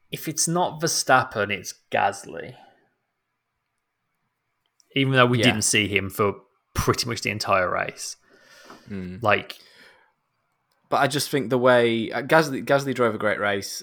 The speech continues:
Speaker 2: and he's a, definitely an honourable mention in this one for me. But I just think this is one of those occasions where the driver was so dominant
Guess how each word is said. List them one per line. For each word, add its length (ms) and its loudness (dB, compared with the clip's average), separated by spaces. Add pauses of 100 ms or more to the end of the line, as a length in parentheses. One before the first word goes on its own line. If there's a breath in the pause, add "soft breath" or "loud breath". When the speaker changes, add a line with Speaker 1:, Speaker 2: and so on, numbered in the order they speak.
Speaker 2:
and 480 -6 (280)
he's 220 -6
a, 220 -2 (260)
definitely 420 -2
an 60 -4
honourable 340 -2
mention 360 -6
in 120 -6
this 160 -6
one 160 -2
for 140 -6
me. 180 -2
But 260 -2
I 120 -2
just 220 -8
think 280 -6 (760)
this 260 0
is 120 0
one 140 0
of 60 0
those 160 -2
occasions 520 -4
where 480 -2 (720 loud breath)
the 100 -6
driver 320 2
was 160 -4
so 220 0
dominant 520 -4